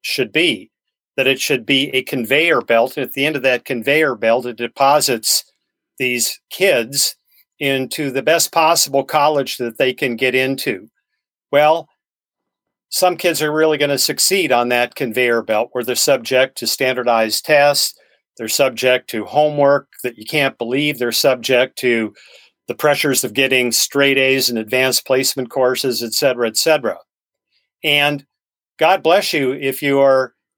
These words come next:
y-, kids really thrive under that environment. But what, why I wanna say loudly and assertively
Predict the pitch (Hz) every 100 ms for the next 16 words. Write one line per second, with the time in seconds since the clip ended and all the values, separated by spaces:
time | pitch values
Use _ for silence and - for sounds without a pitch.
0 | _ 156 _ _ - 180 151 131 - 143
1 | 151 131 - 156 151 151 - 139 135 135
2 | 139 131 127 110 127 160 180 113 98 -
3 | - _ _ _ _ _ _ - 147 135
4 | 139 123 139 170 185 170 135 - 151 131
5 | 135 170 190 131 107 92 - 131 117 -
6 | 180 190 120 107 104 113